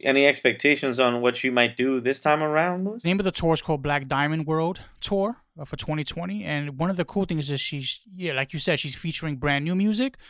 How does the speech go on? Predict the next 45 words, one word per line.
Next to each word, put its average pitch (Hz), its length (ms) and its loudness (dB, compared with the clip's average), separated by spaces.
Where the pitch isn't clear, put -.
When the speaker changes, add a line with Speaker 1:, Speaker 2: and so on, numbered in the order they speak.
Speaker 2:
but 160 140 4
she's 170 180 0
also 170 320 2
performing 143 800 -2
her 135 180 -2
hits 139 180 -4
from 131 180 -4
Rhythm 127 240 -4
Nation. 127 340 -8
So - 120 -4
I 143 40 2
think 147 180 -2
that's 147 160 2
probably 151 380 2
the 135 100 -6
catch 143 400 -4
for 131 380 -6
folks - 320 -8
like 139 320 -4
us - 400 -2
who 156 160 0
appreciate, 143 580 -2
you 160 100 -4
know, 131 140 -2
Janet 131 280 -2
Jackson's, 131 720 -4
uh, 127 220 -6
older 139 280 0
work. 127 420 -6
So 139 320 0
I 147 180 2
would 247 160 4
be 170 100 2
looking 156 280 2
forward 135 300 0
to 123 60 -6
seeing, 131 380 -2
you 147 60 -4
know, 127 120 -2
some 135 220 0
of 135 60 2
that 147 160 2
music 135 300 -6
as 120 140 -8
well. 123 300 -4